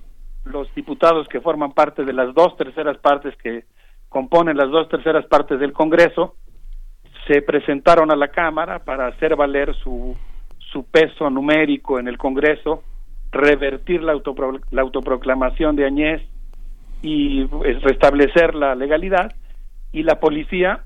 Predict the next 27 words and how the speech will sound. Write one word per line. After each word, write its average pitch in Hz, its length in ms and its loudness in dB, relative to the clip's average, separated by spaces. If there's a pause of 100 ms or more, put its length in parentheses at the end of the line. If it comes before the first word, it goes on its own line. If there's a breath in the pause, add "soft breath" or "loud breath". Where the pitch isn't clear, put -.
(100)
<clears throat> - 300 -2
le 139 160 -4
impidió 143 500 -4
el 208 100 -4
paso 214 320 0
a 185 40 2
los 147 140 -2
legisladores. 120 640 -6 (680)
De 185 120 0
tal 233 200 0
manera 226 320 0
que 170 80 -4
en 151 100 -4
términos, 185 460 0
digamos, 147 340 -4
estrictamente 151 880 -2
técnicos, 147 760 -2 (100)
jurídicos, 156 640 -2 (600)
estamos 165 380 2
hablando 160 400 2
de 156 80 0
un 165 140 -2
golpe 156 360 0
de 135 80 -4
Estado 143 480 0 (640)
en 113 180 -8
forma. 127 440 0